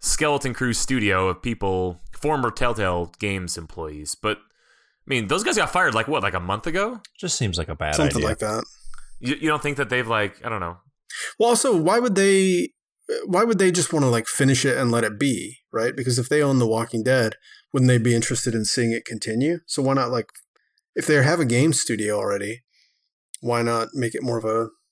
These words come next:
Speaker 1: Well, the thing with
Speaker 3: ongoing thing?
Speaker 1: Skybound is that they own a lot of really cool I P, or they're, at least they're publishers of a lot of really cool I P. You'd think that they would be able to,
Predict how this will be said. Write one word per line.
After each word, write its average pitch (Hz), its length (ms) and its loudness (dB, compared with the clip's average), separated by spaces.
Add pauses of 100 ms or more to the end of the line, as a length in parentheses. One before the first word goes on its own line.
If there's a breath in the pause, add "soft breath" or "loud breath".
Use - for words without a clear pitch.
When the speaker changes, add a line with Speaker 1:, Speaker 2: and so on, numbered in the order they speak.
(960)
Speaker 1:
Well, 175 100 -6
the 196 80 0
thing 123 160 4
with 123 140 4
Speaker 3:
ongoing 117 80 4
thing? - 260 2
Speaker 1:
Skybound 110 240 2
is 113 100 -2
that 147 220 -2
they 151 160 0
own 170 240 0
a 170 60 0
lot 110 240 2
of 110 80 0
really 120 220 0
cool 127 240 -2
I 104 120 0
P, 123 320 -2
or 101 140 0
they're, 113 120 2
at - 80 0
least 123 200 -2
they're 104 100 -2
publishers 110 480 -2
of 90 80 -8
a 90 60 -2
lot 85 240 -4
of 80 80 -8
really 87 180 -2
cool 90 240 -6
I 80 100 -4
P. 87 140 -12
You'd 87 160 -6
think 175 160 -4
that 117 140 -6
they 98 80 0
would 95 120 -2
be 98 100 -2
able 95 160 -2
to, 90 140 -4